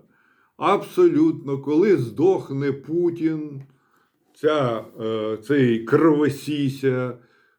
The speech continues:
який по шию в українській крові, так, замазаний, що його причислять, говоря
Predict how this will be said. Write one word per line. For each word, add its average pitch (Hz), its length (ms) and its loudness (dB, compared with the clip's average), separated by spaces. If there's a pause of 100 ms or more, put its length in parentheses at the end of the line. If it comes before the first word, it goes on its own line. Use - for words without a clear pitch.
(800)
який 131 360 4
по 135 220 0
шию 131 640 2
в 120 120 -2
українській 131 760 0
крові, 117 880 0 (520)
так, 113 320 -2
замазаний, 113 1160 2 (800)
що 185 320 4
його 170 920 4 (1200)
причислять, 226 880 4 (200)
говоря 269 500 4